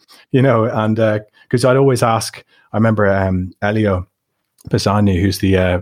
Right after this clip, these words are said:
the principal of icom now, he was our teacher, and I was always asking him about five and six, thinking I had it absolutely nailed.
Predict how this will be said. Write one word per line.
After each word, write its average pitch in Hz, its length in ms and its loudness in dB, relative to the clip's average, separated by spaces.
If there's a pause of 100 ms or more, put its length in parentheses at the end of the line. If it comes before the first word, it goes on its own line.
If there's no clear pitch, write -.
(120)
the 92 100 -4
principal 101 420 -2
of 87 60 -4
icom 92 400 -2
now, 90 220 -4 (420)
he 104 140 0
was 98 180 0
our 90 180 0
teacher, 95 540 -2
and 92 100 -2
I 92 60 0
was 92 160 -2
always 104 280 0
asking 87 340 -6
him 90 180 -4
about 87 220 -6
five 92 280 -4
and 87 100 -6
six, - 400 -10 (280)
thinking 104 300 0
I 95 80 0
had 92 200 -2
it 92 160 -4
absolutely 92 480 -6
nailed. 95 460 -2